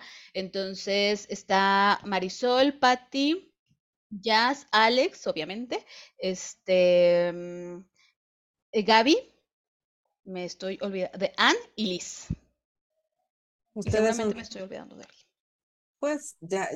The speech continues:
Speaker 2: que, que, que venga aquí, que nos diga, "Yo también, yo también", o que
Speaker 1: Ajá, y
Speaker 2: deje,
Speaker 1: así de
Speaker 2: que
Speaker 1: que
Speaker 2: nos deje el comentario de, "Yo también, yo también, sé parte
Speaker 1: Sí,
Speaker 2: del
Speaker 1: así de que,
Speaker 2: equipo".
Speaker 1: "Y eres una mala persona, Claudia", y así,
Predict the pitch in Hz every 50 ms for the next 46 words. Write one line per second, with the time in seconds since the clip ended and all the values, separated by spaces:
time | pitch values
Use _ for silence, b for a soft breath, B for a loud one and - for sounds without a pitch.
0 | 165 165 208 185 180 - 226 208 - 220 214 240 247 240 269 294 285 294 285 277
1 | 262 294 269 254 247 220 233 214 214 214 254 269 - 349 339 330 330 349 349 349
2 | 330 320 330 320 320 320 311 302 285 302 302 294 277 254 247 220 214 - 277 262
3 | 247 247 233 226 233 247 254 240 - 254 240 226 226 226 233 220 220 214 202 226
4 | 226 226 247 247 233 240 233 220 214 208 202 240 226 226 226 233 226 233 220 269
5 | 311 311 381 381 359 330 359 349 339 311 330 320 320 339 302 294 294 294 277 269
6 | 269 254 233 - _ - - 233 233 - 240 233 254 254 247 233 233 202 254 247
7 | 240 214 196 226 233 - - 320 330 311 - - 262 311 294 294 285 294 294 233
8 | 226 233 302 285 277 269 262 254 262 277 254 240 233 220 202 - 196 202 196 185
9 | 165 202 -